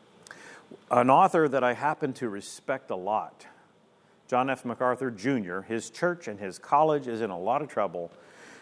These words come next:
because they mishandled a situation and it's national news.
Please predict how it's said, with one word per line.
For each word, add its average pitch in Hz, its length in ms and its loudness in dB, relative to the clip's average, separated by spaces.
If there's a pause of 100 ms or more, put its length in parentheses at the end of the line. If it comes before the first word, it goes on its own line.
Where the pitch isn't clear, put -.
(120)
because 120 640 4
they 113 160 -2
mishandled 143 1000 -6
a 117 60 -6
situation 139 800 -8
and 117 140 -8
it's - 180 -12
national 127 480 -4
news. 131 540 -4